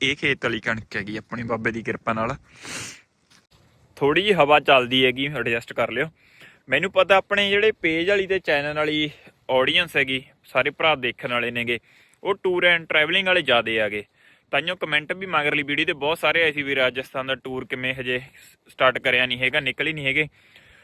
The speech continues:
ਪਹਿਲਾਂ ਤਾਂ ਕਣਕ ਨੂੰ ਸੁੰਡ ਪੈ ਗਿਆ, ਉਦੋਂ ਐਂ ਸੀਗਾ ਵੀ ਚੱਲ ਰੇਹ ਸਪਰੇਹਾਂ ਦਾ ਕਰਕੇ ਫੇਰ ਨਿਕਲ ਦਿਆਂਗੇ।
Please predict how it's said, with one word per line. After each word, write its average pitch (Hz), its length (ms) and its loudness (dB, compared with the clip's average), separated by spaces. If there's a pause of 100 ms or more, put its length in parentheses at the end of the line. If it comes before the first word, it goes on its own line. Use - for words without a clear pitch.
(200)
ਪਹਿਲਾਂ 170 300 2
ਤਾਂ 202 560 2 (140)
ਕਣਕ 165 300 -2
ਨੂੰ 170 140 -8
ਸੁੰਡ 170 220 -4
ਪੈ 165 180 4
ਗਿਆ, 165 120 2
ਉਦੋਂ 165 200 -2
ਐਂ 160 140 2
ਸੀਗਾ 160 220 -4
ਵੀ 180 120 -6
ਚੱਲ 175 200 -2
ਰੇਹ 143 260 0
ਸਪਰੇਹਾਂ 160 440 -6
ਦਾ 170 100 -4
ਕਰਕੇ 147 440 -4 (220)
ਫੇਰ 131 200 0
ਨਿਕਲ 135 340 -4
ਦਿਆਂਗੇ। 143 400 -2